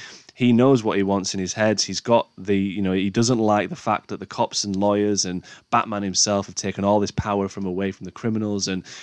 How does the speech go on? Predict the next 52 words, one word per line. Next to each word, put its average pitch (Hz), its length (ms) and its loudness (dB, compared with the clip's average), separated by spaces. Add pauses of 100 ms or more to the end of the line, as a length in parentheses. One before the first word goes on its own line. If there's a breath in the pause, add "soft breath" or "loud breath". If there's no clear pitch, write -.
(120 loud breath)
kind 120 260 4
of 113 140 2 (360 loud breath)
going 120 260 4
overboard. 120 400 0
They've 92 100 -8
got 110 180 -4
greedy 110 380 2
with 98 180 0
that - 140 -6
power, 87 220 -8
and 95 60 -10
it's 95 120 -6
almost 101 220 -2
like - 80 -8
taking 101 360 -4
that 92 180 -6
back 107 260 0
and 95 100 -6
giving 95 220 -2
it - 80 -6
to - 100 -2
the 95 80 -10
people 107 360 -2
again, 90 240 -2
or 90 100 0
at 85 80 -4
least 101 240 0
saying 98 240 0
that, - 300 -6
you 107 80 -2
know, 90 100 -2
Gotham 92 340 -6
doesn't, 90 220 -4
it 85 200 -14
can't 92 260 -4
be 95 100 -2
run 92 460 0 (380 loud breath)
by, 95 280 2
you 92 260 -6
know, 87 160 -4
these 92 220 -2
high 98 240 0
elites, 98 460 0
if 95 120 -10
that - 140 -10
makes 87 300 -4
sense. - 760 -2
Um, 92 460 2 (300)
just 139 320 2
love 123 320 6
the 95 100 0
character, 101 360 0